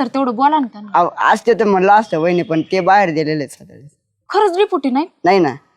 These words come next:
Speaker 1: मग वहिनी साहेब असतील ना, वहिनी साहेबांना बोलव ना मग.
Speaker 2: अहो, नाही ना, दोघं जोडीनं गेले, तारे तारे म्हणून पाहुणे तिथं.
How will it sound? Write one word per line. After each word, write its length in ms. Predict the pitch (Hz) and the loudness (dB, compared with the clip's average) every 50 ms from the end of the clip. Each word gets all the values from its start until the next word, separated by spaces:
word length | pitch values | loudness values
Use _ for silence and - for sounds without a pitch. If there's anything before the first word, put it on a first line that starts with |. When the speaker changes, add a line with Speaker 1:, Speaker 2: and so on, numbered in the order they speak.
| _ _ _ _ _ _ - | _ _ _ _ _ _ -6
Speaker 1:
मग 120 | 233 247 | -2 0
वहिनी 220 | 294 320 339 349 339 | 2 2 2 2 0
साहेब 260 | - 349 349 349 370 | 0 0 0 2 2
असतील 360 | 392 427 - - 466 453 403 | 0 0 0 -2 0 2 2
ना, 100 | 359 339 | 2 2
वहिनी 220 | 330 349 359 370 | 2 0 -2 -4
साहेबांना 360 | 330 349 339 339 330 320 339 302 | -2 -2 0 0 2 0 0 0
बोलव 240 | 320 392 403 466 | 0 2 2 2
ना 80 | 440 415 | 2 2
मग. 180 | 339 311 294 269 | 2 0 0 0
Speaker 2:
अहो, 280 | 233 - _ _ 151 | -4 -8 _ _ 0
नाही 180 | 156 170 185 185 | 0 2 2 2
ना, 120 | 180 170 | 2 2
दोघं 300 | 165 170 190 202 185 190 | 2 4 2 4 4 4
जोडीनं 440 | 175 160 185 185 175 180 175 170 156 | 2 2 0 2 2 2 2 2 2
गेले, 280 | 160 156 135 135 135 131 | 2 0 0 -2 -4 -6
तारे 460 | - - - _ - 160 165 165 170 | -8 -16 -20 _ 0 0 0 2 0
तारे 100 | 143 170 | 0 -2
म्हणून 180 | 165 165 147 | -2 -2 -2
पाहुणे 320 | 135 135 139 151 151 143 131 | -2 -2 -2 0 -2 -4 -6
तिथं. 260 | 123 139 120 110 | -8 -10 -12 -12